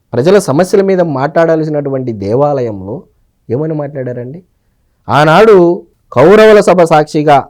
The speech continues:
అందరి ముందు స్త్రీని ఏ విధంగా అయితే ఇది చేశారో, అదే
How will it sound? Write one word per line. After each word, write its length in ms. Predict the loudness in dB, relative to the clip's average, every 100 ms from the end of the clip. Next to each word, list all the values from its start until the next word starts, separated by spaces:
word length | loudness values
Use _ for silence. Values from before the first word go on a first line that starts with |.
| -8
అందరి 340 | 0 2 2
ముందు 540 | 0 -4 -2 -2 -2 -4
స్త్రీని 400 | -8 -4 -2 0
ఏ 160 | 0
విధంగా 360 | 0 -2 -4 -4
అయితే 380 | -4 -4 -4 -6 _ -14 -6
ఇది 220 | -4 -2
చేశారో, 500 | -4 -4 -6 -6 -10 -14 _ _ _
అదే 540 | -10 -2 4 4 4